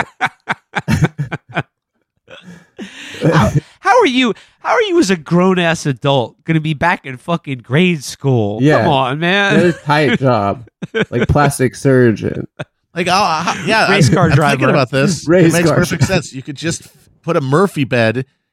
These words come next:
Speaker 3: in each classroom.
Speaker 1: Mm-hmm.
Speaker 3: They
Speaker 1: Yeah.
Speaker 3: sleep in it. Then when, it, when it's time for the kids to show up,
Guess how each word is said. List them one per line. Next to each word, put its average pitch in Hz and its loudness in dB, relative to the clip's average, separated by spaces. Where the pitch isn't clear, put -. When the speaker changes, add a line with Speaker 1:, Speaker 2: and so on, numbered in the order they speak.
Speaker 3:
in 147 0
each 165 -2
classroom. 123 -2
Speaker 1:
Mm-hmm. 139 -8
Speaker 3:
They 139 2
Speaker 1:
Yeah. 120 2
Speaker 3:
sleep 180 2
in 151 2
it. 147 0
Then 139 -4
when, 143 -2
it, 139 -2
when 120 -10
it's 127 -8
time 160 -2
for 160 -6
the 147 0
kids 151 -6
to 139 -10
show 131 0
up, 131 -2